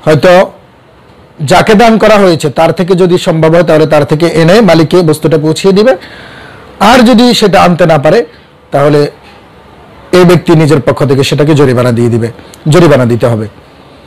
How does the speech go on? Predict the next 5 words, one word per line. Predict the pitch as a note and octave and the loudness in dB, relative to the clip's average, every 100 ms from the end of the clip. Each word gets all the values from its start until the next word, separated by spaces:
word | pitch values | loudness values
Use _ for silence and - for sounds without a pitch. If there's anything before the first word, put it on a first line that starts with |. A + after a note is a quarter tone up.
| - - - - - | -20 -20 -20 -14 -6
<clears throat> | E3 D#3+ A#2 - - - - - - - - - - | -2 -2 -6 -12 -20 -20 -20 -20 -20 -20 -20 -20 -6
প্রিয় | A#3+ | 0
দর্শক, | G3+ F#3 F#3+ D#3+ - _ _ _ - _ - _ _ _ - - - - - - - - - - | 2 2 0 -2 -6 _ _ _ -20 _ -20 _ _ _ -20 -20 -20 -20 -20 -20 -20 -20 -10 -2
তবে | F#3 G3 | 0 2
হ্যাঁ | G3+ F#3 | 2 2